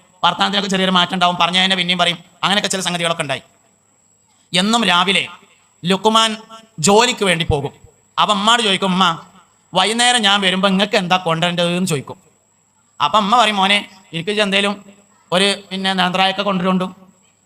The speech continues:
അല്ലെങ്കിൽ രേഷം മിച്ചർ കൊണ്ടുവരുണ്ടു", അങ്ങനെ എന്തേലുമൊക്കെ പറയും. നമ്മളൊരു ഉദാഹരണം, മൂപ്പര് അത് കൊണ്ടുവന്ന് കൊടുക്കും. ഒരു ദിവസം ലുക്മാൻ പോകുമ്പോ അമ്മാട് ചോദിച്ചു, "ഉമ്മ, ഇന്ന് ലുക്മാൻ വരുമ്പോ ഇങ്ങക്ക് എന്താ കൊണ്ടുവരേണ്ടത്?" എന്ന് ചോദിച്ചു.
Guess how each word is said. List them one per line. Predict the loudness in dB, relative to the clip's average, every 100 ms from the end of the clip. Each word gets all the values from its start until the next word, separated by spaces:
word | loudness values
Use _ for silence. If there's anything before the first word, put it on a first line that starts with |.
| -2
അല്ലെങ്കിൽ | 0 2
രേഷം | 2 2 2
മിച്ചർ | 0 2 2
കൊണ്ടുവരുണ്ടു", | 4 4 4 0
അങ്ങനെ | -2 -4
എന്തേലുമൊക്കെ | -4 -2 0 0
പറയും. | -2 -4
നമ്മളൊരു | -2 0
ഉദാഹരണം, | 2 2 0 -8 -12 _ _ _ _ _ _ _ -8
മൂപ്പര് | -2 0
അത് |
കൊണ്ടുവന്ന് | 2 0 0
കൊടുക്കും. | -4 -16 _ _ _ _ _ _ 0
ഒരു | 2
ദിവസം | 4 2 2 0
ലുക്മാൻ | -2 0 0 0
പോകുമ്പോ | 0 0 0
അമ്മാട് | 2 2 2
ചോദിച്ചു, | 0 -2
"ഉമ്മ, | -2 0 -2 -6 -20 -20 _
ഇന്ന് | -6 -2 -2
ലുക്മാൻ | -2 0 0 2
വരുമ്പോ | 2 0 2 0
ഇങ്ങക്ക് | 0 -2
എന്താ | -2 -2
കൊണ്ടുവരേണ്ടത്?" | -2 -4 -2 -2
എന്ന് | -2 -2 -4
ചോദിച്ചു. | -4 -6